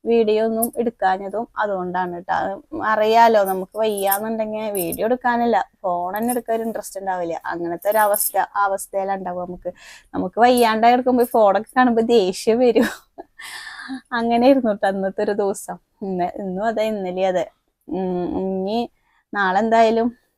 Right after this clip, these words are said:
തിങ്കളാഴ്ചയാണല്ലോ, നാളെ പോയിട്ട് എന്തായാലും ഇവിടെ ആയുർവേദത്തിൽ കാണിക്കണം എന്ന് വിചാരിച്ചിട്ടുണ്ട്. കാണിക്കണം. കാല് അല്ലെങ്കിൽ പണി കിട്ടും. പിന്നെ ചെരുപ്പിട്ട് നടക്കണം അകത്തു കൂടെ.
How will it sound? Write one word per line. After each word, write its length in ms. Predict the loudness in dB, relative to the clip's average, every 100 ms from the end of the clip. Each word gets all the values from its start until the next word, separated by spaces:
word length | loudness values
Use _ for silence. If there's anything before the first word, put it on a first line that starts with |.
| _ -4
തിങ്കളാഴ്ചയാണല്ലോ, 720 | -2 0 -2 -2 -2 -4 -6
നാളെ 260 | -8 -10
പോയിട്ട് 280 | -8 -8 -6
എന്തായാലും 340 | -6 -4 -4 -6
ഇവിടെ 180 | -6 -6
ആയുർവേദത്തിൽ 580 | -4 -4 -4 -6 -8 -12
കാണിക്കണം 480 | -8 -8 -8 -10 -10
എന്ന് 100 | -10
വിചാരിച്ചിട്ടുണ്ട്. 760 | -8 -8 -10 -14 -14 -12 -12 -14 _ _ _ _ _
കാണിക്കണം. 560 | -8 -6 -6 -10 -12 -12 -18 _ _
കാല് 380 | -4 -2 -2 -2 -4
അല്ലെങ്കിൽ 400 | -4 -4 -6 -6
പണി 240 | -4 -4
കിട്ടും. 340 | -4 -6 -6 -10 -6
പിന്നെ 200 | -8 -2
ചെരുപ്പിട്ട് 540 | 4 4 2 -2 0
നടക്കണം 400 | 2 0 -4 -10
അകത്തു 260 | -8 -10 -10
കൂടെ. 240 | -6 -6